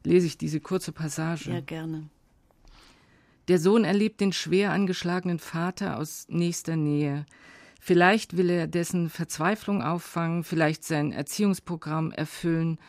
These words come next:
Speaker 1: vielleicht der endlich angenommene Sohn sein. In jedem Fall erklärt er sich mit zwölf Jahren öffentlich bereit, Offizier der N V A zu werden.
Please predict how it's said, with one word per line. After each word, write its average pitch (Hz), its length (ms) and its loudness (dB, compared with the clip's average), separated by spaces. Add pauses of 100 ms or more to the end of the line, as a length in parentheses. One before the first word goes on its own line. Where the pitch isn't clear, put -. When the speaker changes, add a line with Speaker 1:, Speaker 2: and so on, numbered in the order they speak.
(380)
Speaker 1:
vielleicht 196 800 2
der 165 180 0
endlich 180 500 -2
angenommene 160 680 0
Sohn 151 360 0
sein. 135 540 -2 (580)
In 185 120 2
jedem 233 260 6
Fall 214 260 2
erklärt 196 460 2
er 208 60 -2
sich 185 180 -4
mit 180 160 0
zwölf 190 500 0
Jahren 170 340 0
öffentlich 185 580 -2
bereit, 156 560 -4 (480)
Offizier 190 920 -2
der 151 260 0
N 165 120 0
V 170 140 -4
A 160 360 0
zu 147 260 -4
werden. 139 600 -2